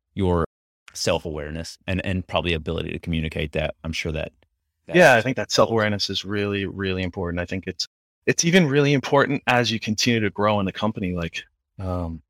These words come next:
Speaker 2: leaving that ego aside, which is hard 'cause I'm, I consider myself a very
Speaker 1: Totally.
Speaker 2: confident person. But at the end of the day, if Postman and Datadog and these companies are doing really well,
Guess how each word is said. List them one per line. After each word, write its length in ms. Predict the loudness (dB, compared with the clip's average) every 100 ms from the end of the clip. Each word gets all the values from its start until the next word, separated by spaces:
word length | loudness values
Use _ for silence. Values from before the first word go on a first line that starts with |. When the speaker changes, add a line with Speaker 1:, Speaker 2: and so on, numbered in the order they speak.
| _ _ _ -12
Speaker 2:
leaving 340 | -6 -2 0
that 180 | 0 0
ego 440 | 0 0 -2 -2 _ _ _ -6
aside, 400 | -4 -4 -4 -8 _
which 160 | -6 -4
is 80 | -2
hard 260 | -2 -4
'cause 140 | -8 -6
I'm, 180 | -4 -4 -6
I 140 | -6
consider 340 | -6 -6 -6 -6
myself 280 | -8 -10 -10
a 60 | -8
very 180 | -6
Speaker 1:
Totally. 100 | -6 -6
Speaker 2:
confident 380 | -6 -4 -6
person. 380 | -4 -4 -4 -6 -10 _ _ _ _ _ _ -4
But 100 | -2
at 60 |
the 100 | 2
end 100 | 4
of 60 | 4
the 60 | 4
day, 420 | 4 6 4 0 _ _ _ _
if 240 | -8 -8
Postman 540 | -2 0 0 0 0 0
and 120 | -2
Datadog 440 | 0 2 4 2 2
and 80 |
these 140 | -2 -2
companies 380 | -6 -6 -6 -6
are 60 |
doing 240 | -6 -6 -4
really 240 | -4 -2
well, 340 | -2 -2 -4